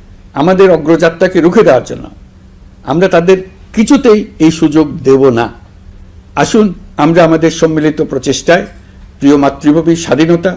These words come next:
সার্বভৌমত্ব, আঞ্চলিক অখণ্ডতা ও জাতীয় মর্যাদার বিরুদ্ধে যে কোনো আঘাত প্রতিহত করার উদ্দেশ্যে প্রতিরোধের ঐক্যবদ্ধ সুদৃঢ় প্রাচীর গড়ে তুলি। আমরা চাই আগামী নির্বাচনে সবচেয়ে বেশি ভোটার,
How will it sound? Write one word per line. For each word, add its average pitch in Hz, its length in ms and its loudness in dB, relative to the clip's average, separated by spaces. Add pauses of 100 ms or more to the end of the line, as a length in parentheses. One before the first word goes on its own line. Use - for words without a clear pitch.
(480)
সার্বভৌমত্ব, 156 680 2 (680)
আঞ্চলিক 143 420 2 (100)
অখণ্ডতা 185 480 0 (420)
ও - 20 -2 (120)
জাতীয় 147 320 0
মর্যাদার 143 500 0
বিরুদ্ধে 156 320 0 (540)
যে 165 120 4 (100)
কোনো 240 160 4 (240)
আঘাত 143 260 2 (440)
প্রতিহত 185 400 2 (100)
করার 156 260 2
উদ্দেশ্যে 131 380 -6 (460)
প্রতিরোধের 165 500 2 (180)
ঐক্যবদ্ধ 165 460 -2 (260)
সুদৃঢ় 185 360 2 (280)
প্রাচীর 156 320 2 (280)
গড়ে 143 240 4
তুলি। 110 180 -4 (720)
আমরা 147 260 2
চাই 180 160 2 (220)
আগামী 165 320 2
নির্বাচনে 165 460 0 (200)
সবচেয়ে 220 340 0 (100)
বেশি 147 180 -2 (100)
ভোটার, 160 300 0